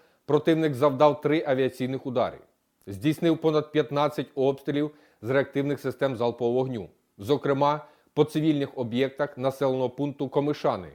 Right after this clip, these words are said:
Херсонської області. Внаслідок цього отримали поранення четверо людей, включно із п'ятирічною дитиною, яка перебуває у стані середньої тяжкості. Також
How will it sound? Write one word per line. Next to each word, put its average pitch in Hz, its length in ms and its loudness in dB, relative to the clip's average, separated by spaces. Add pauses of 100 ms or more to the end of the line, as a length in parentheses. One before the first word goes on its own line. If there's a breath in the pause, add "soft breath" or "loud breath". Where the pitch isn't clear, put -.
(100)
Херсонської 117 640 -6
області. 87 500 -6 (760)
Внаслідок 156 520 0
цього 147 460 2 (240 loud breath)
отримали 156 500 4
поранення 143 580 2
четверо 131 520 0
людей, 113 380 -4 (500)
включно 151 640 2 (300 soft breath)
із 135 140 -4
п'ятирічною 123 680 0
дитиною, 110 540 -6 (360)
яка 131 260 2
перебуває 131 680 2 (240 soft breath)
у 139 100 -4
стані 131 480 0
середньої 113 500 -2
тяжкості. - 600 -8 (640)
Також 156 480 4